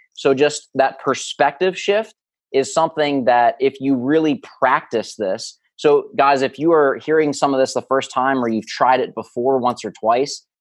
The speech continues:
it's not gonna fix your stress and make all your anxiety go away. That, that's the real key I wanna,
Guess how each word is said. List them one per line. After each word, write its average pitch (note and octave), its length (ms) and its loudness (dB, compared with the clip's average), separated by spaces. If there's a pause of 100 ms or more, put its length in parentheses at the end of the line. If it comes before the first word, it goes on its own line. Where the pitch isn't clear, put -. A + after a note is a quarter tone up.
(220)
it's C3 160 -4
not E3 200 2
gonna C#3 140 0
fix - 400 -4
your B2+ 100 -4
stress C3 460 -2
and A#2+ 100 -4
make A#2+ 240 -2 (120)
all C#3+ 180 4
your C3 80 -2
anxiety B2 460 0
go G#2+ 140 -2
away. G#2+ 380 0 (280)
That, C#3+ 160 0
that's D3+ 200 2
the B2 120 0
real C#3 260 2
key C#3 340 0
I B2 40 6
wanna, A#2 340 0